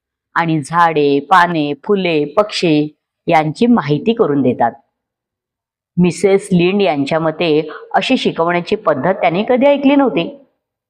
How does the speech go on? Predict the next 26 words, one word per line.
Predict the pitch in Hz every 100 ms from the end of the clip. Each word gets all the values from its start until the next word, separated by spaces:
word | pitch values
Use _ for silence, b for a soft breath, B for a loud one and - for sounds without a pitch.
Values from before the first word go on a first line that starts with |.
| _ _ _ _ _ _ -
मला | 175 160 220
त्यांची | 226 170 151
पद्धत | 214 151 131 202 220 -
खूप | - 339 381 381 370
आवडली. | 135 131 123 127 160 _ _ _ _ _ _ _ _ _ _ _ -
"कधी | 269 220 175 277
एकदा | 320 214 262
मला | 269 269
शाळेत | 277 - 240 180 208
जायला | 254 247 214 208
मिळते | 214 190 165 214 170 190
असे | 170 - 214
झाले." | 151 131 - _ _ _ _ _ _ _ _ _ _ _ -
मला | 147 151
वाटते | 160 - 185 156 180 - _ _ _ _ _ _ _
मिस | 202 254 -
स्टेसी | - 180 - 226
स्वभावाने | 226 196 147 156 190 196 240
खूप | 254 _ - 330 339 _ -
चांगल्या | 214 156 143 139
असाव्यात. | - 139 131 - _ _ _ _ _ _ _ _ _ _ _ _ _ _ _ 185
हे | 196
सर्व | 196 147 156
ऐकून | 147 165
मारेला | 160 143 139 143
म्हणाली | 135 123 120